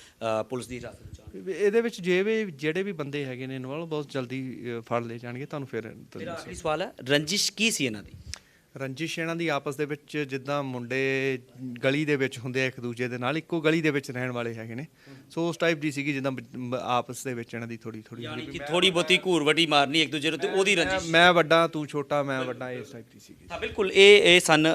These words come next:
Speaker 1: ਅ, ਪੁਲਿਸ ਅਧਿਕਾਰੀ ਜਿਨ੍ਹਾਂ ਵੱਲੋਂ ਖਾਸ ਜਾਣਕਾਰੀ ਸਾਂਝੀ ਕੀਤੀ ਗਈ ਹੈ। ਤੇ ਕਿਸ ਤਰੀਕੇ ਨਾਲ ਜਿਹੜੀ ਘਟਨਾ ਵਾਪਰੀ ਹੈ, ਤੁਹਾਨੂੰ ਦੱਸ ਦਈਏ ਕਿ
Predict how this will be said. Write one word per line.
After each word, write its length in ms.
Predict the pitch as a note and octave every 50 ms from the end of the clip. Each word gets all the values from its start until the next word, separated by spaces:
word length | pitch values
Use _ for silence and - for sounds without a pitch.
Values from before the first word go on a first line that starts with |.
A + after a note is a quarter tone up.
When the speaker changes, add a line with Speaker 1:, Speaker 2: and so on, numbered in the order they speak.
| D3
Speaker 1:
ਅ, 20 | C#3
ਪੁਲਿਸ 260 | - D3+ D3+ D3 -
ਅਧਿਕਾਰੀ 320 | D3 A#2+ - C#3 C3 D3
ਜਿਨ੍ਹਾਂ 220 | D3 C3 C3+ C#3+ D3
ਵੱਲੋਂ 160 | D3 D3 D3
ਖਾਸ 420 | D3 - C3 B2 B2+ C3 - - D3 D3+ D#3 D3+ - - - - -
ਜਾਣਕਾਰੀ 460 | C3+ C3+ E3 D3+ D3+ C#3+ - F3 E3+
ਸਾਂਝੀ 280 | D#3+ - D3+ D3+ D#3 E3+
ਕੀਤੀ 300 | E3 D3+ C#3+ - D3+ C#3+
ਗਈ 60 | D3+
ਹੈ। 40 | F3
ਤੇ 140 | F3 - - -
ਕਿਸ 120 | B3 A#3+
ਤਰੀਕੇ 320 | - - A3 A3 A3 -
ਨਾਲ 120 | A#3 A#3+ A#3
ਜਿਹੜੀ 220 | G#3 B3 - -
ਘਟਨਾ 240 | G#3+ - - F#3+ G3
ਵਾਪਰੀ 520 | F3 C#3+ D3 C#3 - - E3+ E3+ E3+ B2
ਹੈ, 60 | G#2 -
ਤੁਹਾਨੂੰ 360 | - - _ _ - D3 D3
ਦੱਸ 120 | D#3 D3+
ਦਈਏ 160 | C3 F3 G3
ਕਿ 340 | F#3+ G3 G#3+ G#3 G#3 G#3+ G#3